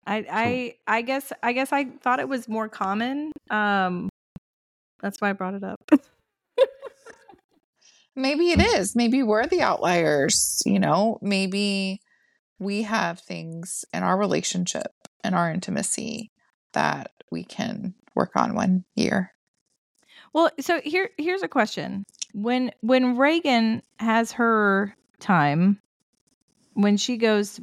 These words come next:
Speaker 1: for it, Remy, do you, do you at all feel like, "All right,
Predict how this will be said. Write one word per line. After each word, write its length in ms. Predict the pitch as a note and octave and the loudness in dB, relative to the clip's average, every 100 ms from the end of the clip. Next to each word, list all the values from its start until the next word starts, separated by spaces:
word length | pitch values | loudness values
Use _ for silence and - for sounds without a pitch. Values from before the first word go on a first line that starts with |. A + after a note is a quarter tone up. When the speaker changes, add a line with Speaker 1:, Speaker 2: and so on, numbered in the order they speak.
| G#3+ | -2
Speaker 1:
for 220 | F#3 E3 | 0 2
it, 220 | E3 G3+ _ _ _ _ _ _ - | 0 -4 _ _ _ _ _ _ -2
Remy, 400 | A#3 B3 F#3+ D#3 | 2 4 4 0
do 180 | F#3+ A#3 | 0 2
you, 160 | B3 - G#3+ | 0 -2 -4
do 140 | G#3 | 0
you 480 | B3+ C4 C4+ C#4 C4+ - _ - | 2 2 2 0 -2 -6 _ 0
at 120 | A#3 | 2
all 260 | A#3+ B3 | 4 4
feel 240 | B3 B3+ A3 | 0 -2 0
like, 340 | G3 F#3+ - _ _ - | 0 -2 -6 _ _ -6
"All 100 | F3 | 0
right, 320 | A3 A3+ | 2 2